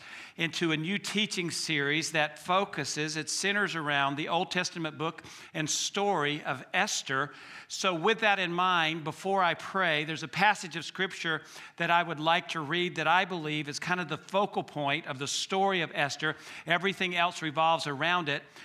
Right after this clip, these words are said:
It's found in Esther chapter four, verse fourteen. Uh, you can follow along as I read, and it says this.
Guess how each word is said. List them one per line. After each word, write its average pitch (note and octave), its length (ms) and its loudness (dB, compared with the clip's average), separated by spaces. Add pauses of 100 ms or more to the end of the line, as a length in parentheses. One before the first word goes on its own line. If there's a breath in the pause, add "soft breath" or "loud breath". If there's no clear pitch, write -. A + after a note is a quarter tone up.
(180 loud breath)
It's D#3+ 180 -2
found G3+ 360 4
in F3 100 0
Esther F3 340 0
chapter F3 400 0
four, F3+ 340 -2
verse D3 280 -4
fourteen. F3 760 -2 (260 loud breath)
Uh, D3 120 -2
you D3+ 180 -4
can D3 160 -4
follow E3 300 2
along D3+ 360 2
as C#3+ 120 -4
I C#3 80 0
read, C#3+ 400 0
and C#3 100 -4
it D3 120 -6
says C3 280 -4
this. C3+ 440 -4